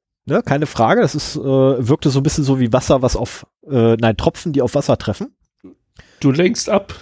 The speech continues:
Speaker 2: Was, warum willst du uns auf Video haben?
Speaker 1: Nein, das ist verkehrt. Es geht nicht um uns, es geht um dich. Ich bin im Vi-, ich bin als Video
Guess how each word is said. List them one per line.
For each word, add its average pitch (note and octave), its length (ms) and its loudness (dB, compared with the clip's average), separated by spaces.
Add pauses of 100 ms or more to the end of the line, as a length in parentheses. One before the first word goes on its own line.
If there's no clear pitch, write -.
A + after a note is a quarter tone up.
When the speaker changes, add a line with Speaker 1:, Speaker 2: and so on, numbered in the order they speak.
(300)
Speaker 2:
Was, C#3 320 -2 (160)
warum D#3+ 360 2
willst F#3 300 -2
du D3+ 220 2
uns F3+ 200 0
auf D#3 200 -2
Video D#3 340 0
haben? G#2+ 500 2 (720)
Speaker 1:
Nein, B2+ 240 2
das A2 160 -2
ist C#3 100 -2
verkehrt. C#3+ 360 -2
Es - 120 -8
geht - 160 -2
nicht - 100 -6
um F3+ 100 -8
uns, F3+ 180 -6
es G#2 140 -8
geht C#3+ 140 -2
um B2+ 140 -8
dich. - 380 -6 (800)
Ich - 300 0
bin A3+ 180 2
im C#3 280 0
Vi-, C#3 180 -2
ich C#3 220 2
bin F#3 180 0
als A#2 300 0
Video B2+ 360 0